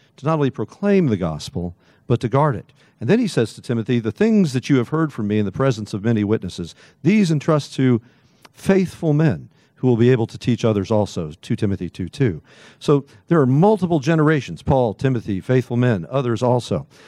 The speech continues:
There is this issue of guarding the gospel and passing it down across the generations that is incumbent upon us. How's that done? Well, David mentioned in his first answer, this, um, there's a, it's something of a mysterious phrase where he talks, talks about his,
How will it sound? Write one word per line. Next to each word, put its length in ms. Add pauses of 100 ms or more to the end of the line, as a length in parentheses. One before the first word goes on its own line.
(140)
There 160
is 180
this 260
issue 300
of 140
guarding 440
the 60
gospel 520
and 180
passing 440
it 100
down 400 (260)
across 440
the 100
generations 720
that 140
is 120
incumbent 380
upon 220
us. 160
How's 200
that 140
done? 240 (600)
Well, 100
David 280
mentioned 380 (260)
in 80
his 140
first 260
answer, 380 (500)
this, 300
um, 160
there's 400
a, 60
it's 180
something 280
of 60
a 60
mysterious 480
phrase 240
where 100
he 60
talks, 360 (120)
talks 180
about 200
his, 180